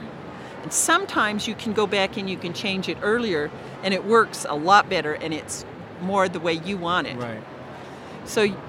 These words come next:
Speaker 1: you don't have to do what anybody tells you to do in your feed-,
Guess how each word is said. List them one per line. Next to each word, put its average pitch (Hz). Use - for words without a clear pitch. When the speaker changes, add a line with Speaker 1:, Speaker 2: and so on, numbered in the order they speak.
Speaker 1:
you 208
don't 294
have 311
to 220
do 233
what 180
anybody 214
tells -
you 226
to 151
do 151
in 156
your 156
feed-, 220